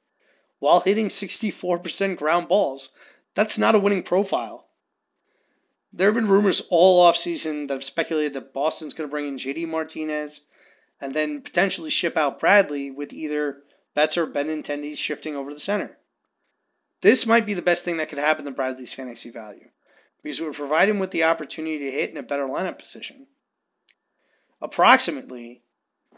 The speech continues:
seven-eighths of Bradley's at-bats have come at sixth or later in the Red Sox batting order.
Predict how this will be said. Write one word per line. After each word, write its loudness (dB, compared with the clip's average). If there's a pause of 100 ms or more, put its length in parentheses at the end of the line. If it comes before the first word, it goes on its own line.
(340)
seven-eighths 0 (460)
of 0 (240)
Bradley's 0
at-bats -2
have -10
come -8
at -8 (380)
sixth 0 (100)
or 0
later -2
in -8
the -6
Red -4
Sox -10
batting -12
order. -20